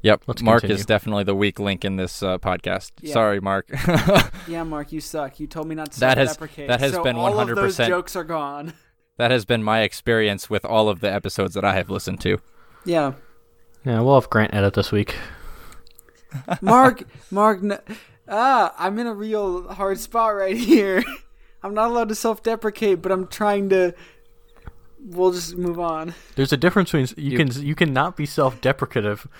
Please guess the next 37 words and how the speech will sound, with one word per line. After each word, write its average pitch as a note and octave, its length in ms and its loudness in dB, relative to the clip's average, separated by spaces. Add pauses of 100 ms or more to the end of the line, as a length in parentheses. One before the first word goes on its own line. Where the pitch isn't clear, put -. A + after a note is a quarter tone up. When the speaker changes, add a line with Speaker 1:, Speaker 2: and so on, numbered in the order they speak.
(160)
Speaker 2:
while A#2 300 0
also B2 300 0
complimenting A2+ 680 0
someone G#2 340 -2
else. G#2+ 240 -4
It's B2 140 -10
entirely B2+ 560 0
possible. A#2 600 0 (380)
<laughs> - 340 -10
Speaker 3:
Mark, G#3+ 440 -2
you G#3+ 60 2
do G#3+ 260 2
a A3+ 40 -2
great G3+ 340 -2
job. E3 580 0 (600)
Speaker 2:
Thank G3+ 280 4
you. F#2 160 6 (1500)
Speaker 3:
Did F3+ 220 -10
that G3 80 4
Speaker 2:
All E3+ 60 8
right. A#2+ 80 4 (220)
Speaker 3:
fit? - 100 -20 (480)
Speaker 2:
Yep, C3 240 0
good D#3 140 2
job. D#3 240 6
Speaker 1:
You, B2 160 -2
you, B2 60 -4
s-, - 280 -4
you B2+ 120 -2
saved A#2 320 0
that G#2+ 200 2
one. G2 180 -6 (140)
Real, A#2 300 0
real C3+ 260 0
Speaker 3:
<laughs> - 20 -12
Speaker 1:
clean. G3 300 4
Speaker 3:
Phew. F4 200 6